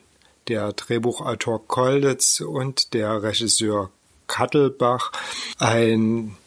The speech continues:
ja, Team mediale deutscher Erinnerung, das zweitausendzwölf den als revisionistisch kritisierten Dreiteiler Unsere Mütter, unsere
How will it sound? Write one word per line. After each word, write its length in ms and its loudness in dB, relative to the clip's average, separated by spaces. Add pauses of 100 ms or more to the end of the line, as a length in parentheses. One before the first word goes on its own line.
(200)
ja, 400 0 (140)
Team 540 2 (520)
mediale 600 4
deutscher 640 2
Erinnerung, 840 0 (560)
das 400 0
zweitausendzwölf 1200 0
den 340 -2
als 480 -2
revisionistisch 840 0
kritisierten 720 -2
Dreiteiler 760 2
Unsere 400 2
Mütter, 480 2
unsere 640 0